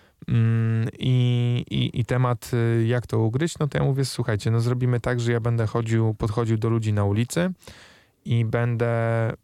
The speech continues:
mm, brał, y, ich kabel od słuchawek i będę go po, po prostu przecinał. No i to jest takie, no, dziwne, nie? Bo to niemiłe, ale potem go naprawię i złączę.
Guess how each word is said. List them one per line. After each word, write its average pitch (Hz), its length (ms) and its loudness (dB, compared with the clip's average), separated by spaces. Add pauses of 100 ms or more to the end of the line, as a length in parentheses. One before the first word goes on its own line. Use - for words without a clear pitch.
(140)
mm, 110 640 -2
brał, 113 460 0 (480)
y, - 40 -4
ich - 180 -8
kabel 110 360 0
od 101 140 -2
słuchawek 117 580 -4
i 123 40 -6
będę 123 280 -2
go 117 160 -2
po, 135 160 -4 (160)
po 120 120 -2
prostu 120 320 -2
przecinał. 95 520 0 (1300)
No 110 100 0
i 117 60 0
to 135 100 -2
jest 123 140 -2
takie, 113 380 -2
no, 110 160 -2 (380)
dziwne, 110 440 0
nie? 120 140 0
Bo 113 100 -8
to 107 120 -2
niemiłe, 104 460 0 (360)
ale 127 180 0
potem 143 360 0
go 135 180 2
naprawię 113 480 0
i 101 40 2
złączę. 101 460 -4